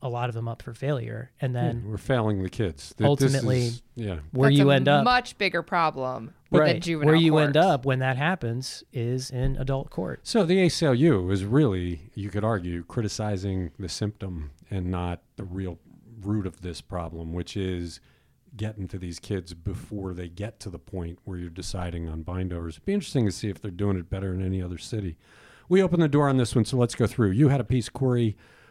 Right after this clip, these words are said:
Speaker 2: tied to the police chase that ended with a fifteen-year-old carjacker hitting and killing a thirteen-year-old girl in East Cleveland.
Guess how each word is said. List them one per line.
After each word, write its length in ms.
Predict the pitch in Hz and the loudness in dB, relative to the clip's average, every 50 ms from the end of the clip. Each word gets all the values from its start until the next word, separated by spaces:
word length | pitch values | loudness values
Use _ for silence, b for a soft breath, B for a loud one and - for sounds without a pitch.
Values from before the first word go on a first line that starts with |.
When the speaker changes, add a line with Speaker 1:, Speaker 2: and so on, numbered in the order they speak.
| b _ | b _
Speaker 2:
tied 280 | - - 123 120 117 110 | -6 -4 -4 -4 -4 -6
to 80 | - | -6
the 120 | 117 110 90 | -4 -4 -4
police 440 | - - - 135 131 131 113 - - | -4 -4 -2 0 0 0 0 -2 -4
chase 380 | - - 110 98 95 87 - - | 0 0 2 2 2 0 -4 -6
that 140 | - 104 | -10 -6
ended 360 | - - 107 117 113 107 101 104 | -2 0 2 2 2 0 0 -2
with 160 | 104 98 - | -4 -4 -4
a 60 | 98 | -6
fifteen-year-old 840 | - - 127 110 - - 120 113 110 110 104 104 107 101 101 92 - | -6 -6 -8 -6 -4 -2 0 0 2 2 2 2 0 0 -2 -4 -6
carjacker 720 | - - 110 110 107 98 104 101 98 95 - 104 92 87 80 | -6 -4 -2 -2 -2 -2 -2 -2 -2 -4 -4 -4 -6 -4 -2
hitting 320 | - 135 123 117 110 107 | -2 -2 0 0 0 0
and 160 | 104 101 95 | 0 0 -2
killing 400 | - - 117 107 107 104 101 98 | -2 -2 -2 0 0 0 0 -2
a 60 | 92 | -2
thirteen-year-old 800 | - - 120 107 95 - - 117 107 104 104 101 98 95 92 95 | -4 -4 -4 -4 -4 -2 -2 0 0 2 2 2 0 0 -2 -4
girl 340 | 92 98 104 104 104 101 98 95 | -4 0 2 2 2 2 2 0
in 60 | 95 | 0
East 180 | 92 87 - | -2 -2 -4
Cleveland. 580 | - - 127 123 120 110 113 113 107 107 101 | -4 -2 0 0 2 2 4 4 4 4 2